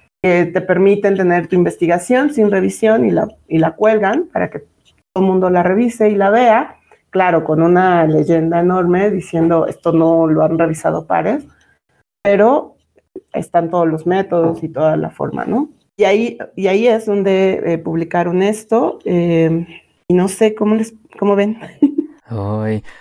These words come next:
Speaker 2: fíjate que a mí l-, la lepra es una enfermedad que me ha dado miedo desde chiquito, yo creo porque en algún momento me la platicaron,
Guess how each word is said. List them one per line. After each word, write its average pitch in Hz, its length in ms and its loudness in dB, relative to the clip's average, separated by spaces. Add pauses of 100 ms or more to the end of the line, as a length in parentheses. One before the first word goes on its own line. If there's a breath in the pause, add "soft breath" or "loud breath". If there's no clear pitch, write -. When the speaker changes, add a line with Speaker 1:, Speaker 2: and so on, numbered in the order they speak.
Speaker 2:
fíjate 120 360 -2
que 107 360 -2 (160)
a 127 100 -10
mí 127 400 -2
l-, 127 260 -6
la 117 240 0
lepra 123 300 -2
es 127 120 -6
una 131 380 -2
enfermedad 110 600 -2
que 117 460 -2
me 139 300 -2
ha 143 80 0
dado 147 280 2
miedo 139 340 0
desde 110 280 -2
chiquito, 160 580 -6
yo 120 200 -6
creo 131 180 -4
porque 107 260 -10
en 90 60 -14
algún 104 200 -8
momento 123 380 -2
me 101 140 -6
la 85 80 -10
platicaron, 104 720 -8